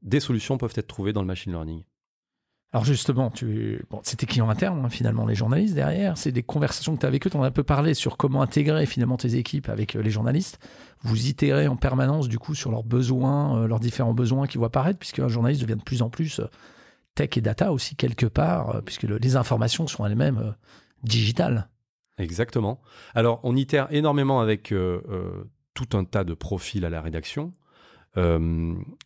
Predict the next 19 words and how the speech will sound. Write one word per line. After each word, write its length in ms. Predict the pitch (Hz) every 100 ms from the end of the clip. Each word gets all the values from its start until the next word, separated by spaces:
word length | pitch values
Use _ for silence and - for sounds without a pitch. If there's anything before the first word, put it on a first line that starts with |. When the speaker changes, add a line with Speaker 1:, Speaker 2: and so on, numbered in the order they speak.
| _ -
Speaker 1:
euh, 440 | 95 85 82 85 92 -
on 200 | 104 110
a 60 | 117
annoncé, 540 | 127 131 - 143 131
euh, 160 | 104 101
récemment 460 | 101 107 123 117 120
qu'on 220 | - 92
avait 260 | 90 92 90
com-, 300 | - 104 104
lancé 280 | 110 110 104
la 60 |
commercialisation 600 | 92 101 - 101 95 -
de 60 | 95
nos 120 | 95
outils, 460 | 110 - 117 - - 156
euh, 240 | 87 85 90
journalistiques. 640 | 87 90 85 143 170 - -
Speaker 2:
Ouais. 60 | 139
Mhm. 220 | 143 190